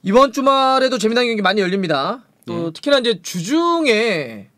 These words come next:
Speaker 1: 아우고 막 손흥민 선수가 챔피언스리그 막 어마어마하게 잘하고 그래가지고
Speaker 2: 예.
Speaker 1: 토트넘 이번 주말에 어떻게 되는 겁니까? 이런 것도 좀 있어가지고 저희가 나눠서 한번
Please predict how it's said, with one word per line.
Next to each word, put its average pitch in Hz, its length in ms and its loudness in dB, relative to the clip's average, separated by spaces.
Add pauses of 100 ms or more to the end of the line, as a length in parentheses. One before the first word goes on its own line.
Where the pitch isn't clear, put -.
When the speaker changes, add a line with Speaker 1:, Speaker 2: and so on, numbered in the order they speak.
(160)
Speaker 1:
아우고 202 420 2
막 147 220 -2
손흥민 277 300 -8
선수가 247 340 -2
챔피언스리그 277 800 -2
막 127 220 -12
어마어마하게 240 520 2
잘하고 160 280 -2
그래가지고 135 320 -6
Speaker 2:
예. 143 140 -2 (580)
Speaker 1:
토트넘 311 440 2
이번 247 180 0
주말에 277 200 0
어떻게 220 180 -4
되는 247 180 -2
겁니까? 180 340 -4
이런 147 140 -6
것도 135 140 -14
좀 117 120 -20
있어가지고 107 360 -16
저희가 107 360 -14 (280)
나눠서 269 480 2
한번 180 440 0